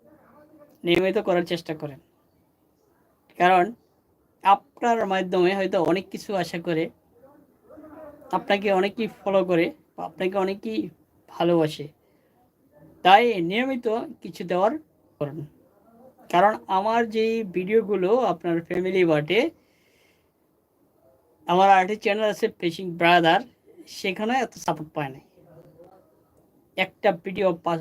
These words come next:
হাজার, ছয় হাজার, সাত হাজার, দশ হাজার, এই অল্প সাবস্ক্রাইবারে মাত্র সতেরোশো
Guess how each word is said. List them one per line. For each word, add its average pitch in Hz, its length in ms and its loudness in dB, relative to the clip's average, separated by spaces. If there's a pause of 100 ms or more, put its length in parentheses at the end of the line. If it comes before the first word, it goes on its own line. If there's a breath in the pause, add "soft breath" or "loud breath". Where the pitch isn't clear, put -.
হাজার, 170 200 2 (120)
ছয় 160 240 -4
হাজার, 160 280 0
সাত 160 220 -6
হাজার, 160 160 0 (120)
দশ 151 180 -2
হাজার, 156 260 0 (760)
এই - 80 -6 (220)
অল্প 247 260 2 (200)
সাবস্ক্রাইবারে 196 720 -2 (640)
মাত্র 170 300 -6 (120)
সতেরোশো 185 400 -6